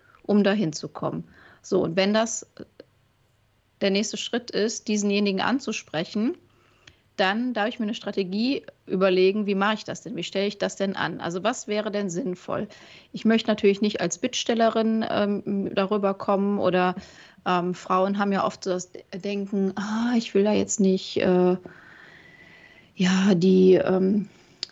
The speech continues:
die Frau sein, die da irgend-, die, die bedürftig ist, da irgendwie, die, die es allein nicht geschissen bekommt oder sonst irgendwas“, sondern du willst da ja als Frau selbstbewusst auftreten, möchtest rüberbringen, „Okay, ne,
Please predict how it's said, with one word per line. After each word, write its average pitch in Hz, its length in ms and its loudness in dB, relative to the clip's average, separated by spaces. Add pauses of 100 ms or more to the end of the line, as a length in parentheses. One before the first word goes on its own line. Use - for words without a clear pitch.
(280)
die 208 60 0
Frau 202 380 2
sein, 196 720 2
die 190 260 -2
da 175 400 0
irgend-, 185 580 -4
die, 202 140 -4
die 185 100 0
bedürftig 180 680 4
ist, - 320 2
da 170 200 2
irgendwie, 180 580 0
die, 180 260 0 (160)
die 175 300 -4
es 175 120 0
allein 180 300 2
nicht 190 140 -4
geschissen 226 420 0
bekommt 190 480 0
oder 160 180 -2
sonst 202 280 2
irgendwas“, 262 760 2 (420)
sondern 196 400 0
du 175 80 -4
willst 214 300 0
da 180 40 4
ja 185 140 2
als - 220 -4
Frau 190 320 -2
selbstbewusst 185 560 -4
auftreten, 190 960 -2
möchtest - 340 -8
rüberbringen, 190 480 2
„Okay, 220 680 4
ne, 233 320 -2